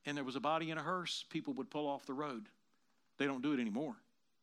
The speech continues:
They'll jump in the motorcade to make sure they get to their place on time. Why do we do that? Why do we do that? Because life is sacred. Life is sacred. Wh-, why, why is a-, a-,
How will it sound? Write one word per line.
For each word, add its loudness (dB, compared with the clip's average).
They'll 6
jump 2
in 4
the 4
motorcade 2
to 0
make 2
sure 0
they 2
get -2
to -8
their 2
place -2
on 0
time. -6
Why 8
do 6
we 4
do 0
that? -4
Why 4
do 2
we -2
do -8
that? -6
Because -2
life -2
is -8
sacred. -10
Life -2
is -10
sacred. -10
Wh-, -2
why, 8
why 10
is 6
a-, -2
a-, 2